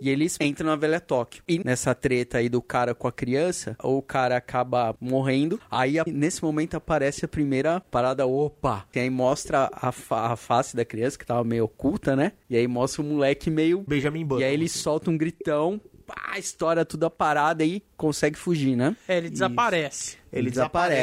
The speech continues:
Speaker 1: desaparece.
Speaker 2: ali no meio, mas mostra que o moleque é diferente. Ele grita,
Speaker 1: É, ele grita.
Speaker 2: rola um efeito telecinético em área ali.
Speaker 1: Sim.
Speaker 3: E todos os
Speaker 1: E aí
Speaker 3: vidros
Speaker 1: ele
Speaker 3: quebram,
Speaker 2: Os vidros quebram
Speaker 3: os
Speaker 2: e tal.
Speaker 3: neons e tal.
Speaker 1: E aí ele consegue fugir ali daquele tumulto.
Speaker 2: E a menina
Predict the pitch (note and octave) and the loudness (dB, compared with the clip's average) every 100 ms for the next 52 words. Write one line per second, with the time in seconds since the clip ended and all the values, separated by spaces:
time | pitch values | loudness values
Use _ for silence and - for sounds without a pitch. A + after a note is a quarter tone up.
0 | A#2 B2+ D3 D#3 D#3 D#3 F3 E3+ D#3+ D#3 | 2 2 -2 -2 -2 0 0 -2 -2 -6
1 | D3 D#3+ E3 - F3 D#3 E3 D#3 - G3+ | -4 -4 -4 -6 -2 -2 0 -2 -2 -2
2 | C3 - D#3+ C#3+ C#3 E3 B2+ A#2+ D3+ E3+ | -2 -2 0 0 -2 0 0 2 0 -2
3 | E3 F#3+ A3 E3 F3 E3+ E3 C3+ D#3+ D3+ | 0 0 2 0 0 -2 -2 -2 -4 -4
4 | C3+ D3 C#3+ - C#3+ C3+ - E3 D#3 C3+ | -4 -2 -2 -4 -2 -2 -4 -8 -2 0
5 | C#3+ D3+ C3 B2+ E3 A#3 _ - - A2 | 2 4 2 2 0 -4 _ -14 -8 -8
6 | A#2 F#3 F3 F3+ F3+ G3 E3 C3+ B2 B2+ | -6 -6 -2 0 0 -2 0 0 2 0
7 | C3 F3 E3+ F3 G#3+ B3+ B2+ C#3+ E3 - | 0 0 2 0 0 -2 -4 -4 -6 -2
8 | D#3 F#3+ F3+ D#3 F3+ D3+ C#3+ G3 A#3+ G#3 | 0 0 -2 -2 0 2 2 0 -2 -4
9 | D3+ E3 E3+ E3+ G#3+ B3+ B2 B2 C3+ - | -8 -6 -2 0 0 -4 0 0 0 -2
10 | C#3+ D#3+ D3 - F#3 F3+ C3 C#3+ E3 D#3+ | -2 -2 -2 -4 -2 0 2 2 2 2
11 | C#3+ D3+ D3+ - D#3 - F#3+ D3+ D3+ G3+ | 0 0 -2 -2 -4 -4 -4 0 0 -2
12 | - - E3+ G3 G3 G#3 E3+ C#3+ A#2+ A2 | -10 -14 -4 -2 -2 -4 -2 -4 -4 -8